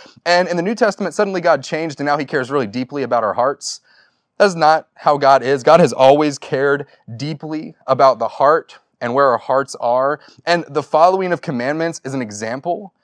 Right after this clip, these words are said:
of where our hearts actually are. Jesus said, "If you love me, you'll keep my commandments." But it's gotta start inwardly and in our hearts. And we'll kind of dissect that and talk more about that as we move forward. But that's just kind of a side point to this. If you ever talk to somebody that thinks, "Well, God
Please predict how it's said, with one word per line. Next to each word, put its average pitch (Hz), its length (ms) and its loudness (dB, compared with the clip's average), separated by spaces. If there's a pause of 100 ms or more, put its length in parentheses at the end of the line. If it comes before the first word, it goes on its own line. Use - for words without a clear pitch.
(140)
of 143 260 4
where 160 220 4
our 151 120 4
hearts 160 260 -2
actually 156 340 -4
are. 160 180 4
Jesus 139 320 -8
said, 135 220 0
"If 135 140 -10
you 113 120 -10
love 147 280 -2
me, 185 260 -14 (260)
you'll 143 160 -2
keep 160 160 -10
my 156 160 0
commandments." 156 720 -8 (220)
But 156 100 2
it's 143 80 -6
gotta 202 160 2
start 160 400 2
inwardly 156 580 -6
and 117 140 -12
in 120 100 -6
our 107 100 -2
hearts. 131 280 -2
And 117 80 -4
we'll 143 140 -4 (600)
kind 143 140 6
of 117 80 -2
dissect 123 400 2
that 120 100 2
and 117 100 -8
talk 117 220 -4
more 113 400 0 (240)
about 123 380 4
that 104 260 2
as 110 160 -6
we 113 100 -6
move 113 180 -4
forward. 127 200 2
But 120 60 -4
that's 170 140 0
just 202 120 -8
kind 170 100 -2
of 117 80 -4
a 101 60 -6
side 120 480 -2
point 95 380 -16 (240)
to - 120 -2
this. 107 360 -2
If 131 100 -4
you 180 80 2
ever 185 140 2
talk 147 240 0
to 156 80 -8
somebody 131 340 -2
that 120 140 -8
thinks, 131 240 -6
"Well, 180 120 0
God 175 360 0